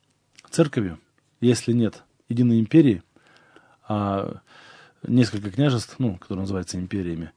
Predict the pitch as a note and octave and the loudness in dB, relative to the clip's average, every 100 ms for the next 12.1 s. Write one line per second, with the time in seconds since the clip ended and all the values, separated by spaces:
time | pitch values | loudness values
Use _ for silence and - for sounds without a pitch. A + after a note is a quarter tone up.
0 | _ - - _ A2 A2 A2+ A2 G#2 G2+ | _ -20 -20 _ -2 2 4 4 2 -2
1 | G2 - - - - - - E2 - - | -6 -12 -20 -20 -20 -20 -20 -18 -20 -20
2 | - - - - A#2 C3 A#2+ - A2 A2 | -20 -20 -20 -10 0 2 2 2 -2 -2
3 | F2+ D#2 - _ _ _ _ _ _ - | -4 -8 -16 _ _ _ _ _ _ -20
4 | - - G#2 A#2+ A2+ A#2 E3+ F3+ - A2 | -20 -12 -4 -2 0 0 2 2 0 -4
5 | - _ _ - - - _ B2+ C#3 A#2+ | -4 _ _ -20 -20 -20 _ 2 2 2
6 | C3 C3+ B2+ A#2+ C#3+ C3 - _ _ _ | 0 2 4 4 4 0 -2 _ _ _
7 | - - C#3 B2+ B2 B2 B2 G3+ - F#2 | -18 4 6 6 6 2 2 -2 -2 -8
8 | _ _ _ _ _ - _ _ _ - | _ _ _ _ _ -20 _ _ _ 0
9 | C3+ - C#3+ A#2 B2 A#2+ - A2 G2 - | 4 6 4 4 4 4 6 4 2 -10
10 | - - - - - _ - G#2 F#2+ - | -20 -20 -20 -20 -20 _ -8 -4 -4 -6
11 | G#2+ A#2 G#2 G#2+ A2 A2+ A#2 B2 F3+ C#3 | -2 0 0 0 2 4 4 4 4 2
12 | G2+ | 0